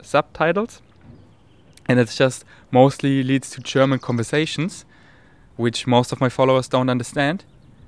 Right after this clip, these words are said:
which is great because I wanna reach the world, not just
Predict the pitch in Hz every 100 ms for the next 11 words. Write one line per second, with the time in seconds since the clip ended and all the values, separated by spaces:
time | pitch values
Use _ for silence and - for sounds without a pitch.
0 | - 120 113 - - 135 143 123 143 135
1 | 139 139 160 143 151 151 - 127 113 165
2 | 127 95 - 131 131 - 117 -